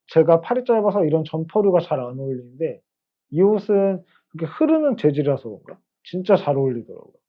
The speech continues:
입었을 때 이렇게 딱 꼼데가르송이라고 나오는 것도 너무 멋있을 것 같아서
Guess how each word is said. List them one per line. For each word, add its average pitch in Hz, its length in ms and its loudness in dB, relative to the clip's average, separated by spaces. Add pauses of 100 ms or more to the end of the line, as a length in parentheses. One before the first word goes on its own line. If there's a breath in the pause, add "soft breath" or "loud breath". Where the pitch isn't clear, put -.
(840)
입었을 170 360 -4
때 170 60 0
이렇게 147 440 0
딱 151 240 -4
꼼데가르송이라고 202 880 6
나오는 135 380 -2
것도 170 400 -4
너무 135 260 -4
멋있을 135 340 -4
것 113 200 -12
같아서 113 320 -16